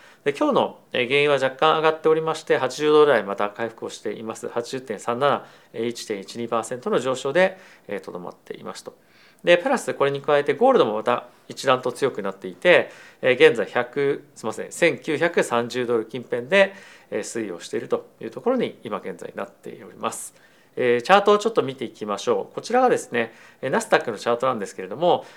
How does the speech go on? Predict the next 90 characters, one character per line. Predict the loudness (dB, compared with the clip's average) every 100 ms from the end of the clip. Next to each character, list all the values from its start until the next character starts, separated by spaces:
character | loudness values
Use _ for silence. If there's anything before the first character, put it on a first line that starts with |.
| -20 _
ま | 4
あ、 | 4
二 | -4 2
日 | 2
連 | 2
続 | -2 -2
で | 0
の | 0
下 | 2
落 | 0 -2
と | -4
な | -4
っ | -6
て | -6
い | -6
ま | -6
す | -2
が、 | 4 4 2 -4 _ _ -2
え | 0
ー、 |
下 | 2 2
髭 | 2 4
が | 4 4
伸 | 2
び | 0
て |
い | 0
る |
の | 2
が | 2
や |
っ |
ぱ | 2
り | 2
ブ | 4
レ | 4
ー |
ナ | 2
ー |
ド | -2
さ | -6
ん | -8
の |
発 | -8 -8
言 | -6
が | -6
効 | -8
い | -8
た | -6 -6
っ |
て | -6
い | -10
う |
よ | -10
う |
な |
感 | -8 -10
じ | -10
で | -12
す | -12
か | -10
ね。 | -10
こ | -6
こ | 0
の | 2 2
タ | 2 0
イ |
ミ | 0
ン | -2
グ | 2
で、 | 2 2 -8 -20 -8
え | -2
ー、 |
ブ | 4
レ | 6
ー |
ナ | 6
ー | 0
ド | -4 -14 _
さ | -10 -6
ん |
の | -4
発 | -4
言 | -6
が | -4
あ | -4
っ |
た | -6
の | -2
で、 | 2 0